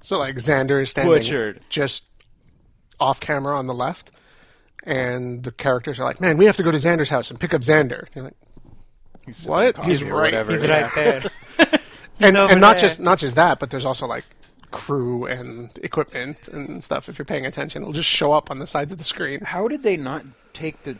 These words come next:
Speaker 3: the footage from the D V Ds or whatever? You know, like, did, hadn't that work
Speaker 2: 'Cause
Speaker 3: already
Speaker 2: it was
Speaker 3: been
Speaker 2: a,
Speaker 3: done?
Speaker 2: it was a
Speaker 1: They took,
Speaker 2: full
Speaker 1: they took the
Speaker 2: remaster.
Speaker 1: film.
Speaker 3: Oh
Speaker 2: Like, they
Speaker 3: my
Speaker 2: took the
Speaker 3: God.
Speaker 2: original film. Like,
Speaker 3: That's hilarious.
Speaker 1: And, and the worst thing is,
Speaker 3: Yeah.
Speaker 1: they will never spend all that money to remaster it again.
Speaker 3: Nope.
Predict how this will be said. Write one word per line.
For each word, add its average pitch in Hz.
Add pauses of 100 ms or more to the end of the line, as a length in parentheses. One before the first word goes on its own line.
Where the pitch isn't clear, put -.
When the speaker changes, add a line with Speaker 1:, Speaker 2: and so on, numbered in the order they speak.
(160)
Speaker 3:
the 120
footage 131
from 123
the 117
D 120
V 147
Ds 165
or 104
whatever? 101
You 107
know, 127
like, 120
did, 135
hadn't 139
that 147
work 127
Speaker 2:
'Cause 123
Speaker 3:
already -
Speaker 2:
it 180
was 175
Speaker 3:
been 151
Speaker 2:
a, -
Speaker 3:
done? 123
Speaker 2:
it 160
was 165
a -
Speaker 1:
They -
took, -
Speaker 2:
full 208
Speaker 1:
they 202
took -
the 190
Speaker 2:
remaster. 214
Speaker 1:
film. 110 (460)
Speaker 3:
Oh -
Speaker 2:
Like, -
they 143
Speaker 3:
my 151
Speaker 2:
took 175
the -
Speaker 3:
God. 156
Speaker 2:
original 165
film. 156 (420)
Like, 120
Speaker 3:
That's 113
hilarious. 143
Speaker 1:
And, -
and 151
the 139
worst 156
thing 113
is, -
Speaker 3:
Yeah. 120 (400)
Speaker 1:
they 127
will 120
never 135 (640)
spend 139
all 135
that 127
money 127
to 120
remaster 123
it 113
again. 131
Speaker 3:
Nope. 123